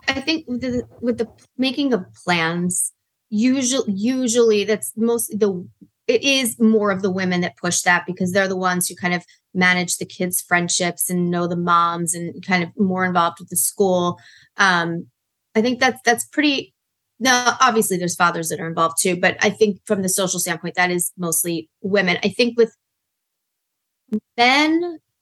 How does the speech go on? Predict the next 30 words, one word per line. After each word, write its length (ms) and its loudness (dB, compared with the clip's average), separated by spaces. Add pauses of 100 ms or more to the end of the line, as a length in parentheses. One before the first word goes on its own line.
(260)
the 240 2 (240)
difference 480 0
between 460 0
someone 380 0
being 260 -2
selfish 560 0
or 80 -6
just 180 -2
being 220 0
an 60 -2
asshole 600 0
versus 480 0
somebody 480 0
who's 140 2
a 80 0
narcissist 960 0 (340)
is 100 2
that 140 4
somebody 460 2
who's 180 -2
selfish 800 0
or 160 -2
is 140 0
a 60 0
narciss-, 720 0
or 300 2 (240)
isn't 320 0
just 280 -2
an 80 -2
asshole 560 2